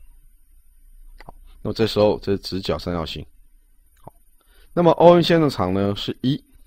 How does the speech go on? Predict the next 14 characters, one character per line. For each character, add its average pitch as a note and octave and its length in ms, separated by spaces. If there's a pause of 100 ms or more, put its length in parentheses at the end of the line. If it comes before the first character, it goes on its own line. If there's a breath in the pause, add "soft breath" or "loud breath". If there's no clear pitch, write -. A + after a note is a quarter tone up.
(300)
好， - 120 (580 soft breath)
那 G3 100
么 F3 220
E F#3 260
M E3+ 200
线 D3+ 220
段 D3 160
长 G2 420 (320)
会 C#3 200
是 C3+ 380 (420)
这 C3 200
三 D#3+ 180
角 C#3+ 100
形 F#2 460